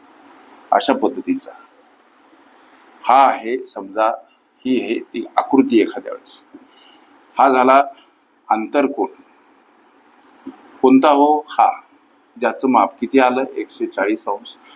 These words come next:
आता याचा आंतरकोन कोणता? तर हा इकडच्या बाजूचा. का? तर हे दोन कोन एका रेषेवर, एका सरळ रेषेवर असलेले, एक आहे आंतरकोन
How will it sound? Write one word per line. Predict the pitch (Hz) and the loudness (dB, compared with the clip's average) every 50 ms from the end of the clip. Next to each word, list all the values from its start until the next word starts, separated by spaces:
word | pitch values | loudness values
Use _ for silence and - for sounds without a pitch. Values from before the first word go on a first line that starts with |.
| - - - - | -20 -8 -4 -2
आता | - - 156 | 2 4 6
याचा | 143 139 143 143 139 185 165 156 | 6 6 6 4 4 4 6 6
आंतरकोन | 151 151 143 175 170 151 135 170 170 170 | 4 2 0 -2 -2 -2 -2 -6 -6 -6
कोणता? | 170 175 170 - - 131 127 - - | -6 -10 -8 -4 -4 -4 -4 -4 -6
तर | 135 123 | -8 -6
हा | - 147 139 120 - - _ _ _ _ _ _ _ _ _ _ _ _ _ _ _ _ - | -4 -4 -4 -4 -6 -14 _ _ _ _ _ _ _ _ _ _ _ _ _ _ _ _ -10
इकडच्या | - 110 - 131 113 - - 113 101 | -10 -2 2 2 2 4 4 2 4
बाजूचा. | 101 98 95 - - - - 98 - _ _ - - - - _ - | 4 2 0 -2 -6 -12 -12 -12 -12 _ _ -20 -20 -20 -20 _ -2
का? | - 151 156 | 2 2 2
तर | 160 156 - | 2 2 0
हे | 151 131 127 143 170 175 | -2 0 0 0 0 0
दोन | 170 147 135 123 120 | 2 2 0 0 0
कोन | 117 - - 104 95 92 92 101 - - - _ _ _ _ _ _ _ _ _ _ _ _ _ _ _ _ _ _ _ _ _ _ _ _ _ - - - - - - - - - - - - - - | -4 -4 -4 -4 -4 -4 -6 -10 -14 -18 -20 _ _ _ _ _ _ _ _ _ _ _ _ _ _ _ _ _ _ _ _ _ _ _ _ _ -20 -20 -20 -20 -20 -20 -20 -20 -20 -20 -20 -6 -2 0
एका | 123 107 113 123 123 | 0 4 4 4 4
रेषेवर, | 117 110 107 - - 127 127 123 120 120 - | 2 0 -2 0 2 4 4 4 4 2 -2
एका | 104 - 107 98 | -4 -6 -6 -6
सरळ | - - 104 104 113 127 139 135 | -4 -2 0 2 2 2 2 0
रेषेवर | 123 - - 113 107 95 92 | -2 -2 -2 0 0 0 0
असलेले, | 92 - - - 95 92 87 90 87 92 101 104 - - - _ _ _ _ _ _ _ _ _ _ _ _ _ _ _ _ _ _ _ _ - - - - | -4 -8 -10 -8 -8 -6 -6 -8 -8 -6 -8 -8 -8 -12 -18 _ _ _ _ _ _ _ _ _ _ _ _ _ _ _ _ _ _ _ _ -20 -12 0 4
एक | 131 131 147 143 151 | 6 6 6 6 4
आहे | 127 123 123 123 131 139 139 - _ - - | 2 2 2 2 2 2 0 -2 _ -6 -4
आंतरकोन | 104 107 107 98 - 147 147 139 - 151 156 160 160 165 | -2 -2 0 2 4 4 4 4 4 6 6 6 4 2